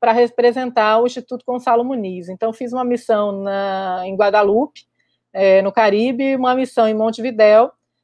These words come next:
e uma missão no Canadá, né? Inclusive, já como professora da ufba, eu continuei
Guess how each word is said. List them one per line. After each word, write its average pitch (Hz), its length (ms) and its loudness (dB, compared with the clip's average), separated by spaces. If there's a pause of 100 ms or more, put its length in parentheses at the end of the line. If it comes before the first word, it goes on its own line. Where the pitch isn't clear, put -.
(140)
e 233 120 -2
uma 262 200 -2
missão 233 520 -2
no 240 100 -4
Canadá, 233 600 -4 (560)
né? 185 200 -2
Inclusive, 254 400 -2
já 269 180 2
como 302 160 -4
professora 277 420 0
da 240 140 6
ufba, 240 320 0
eu 269 40 -2
continuei 262 680 2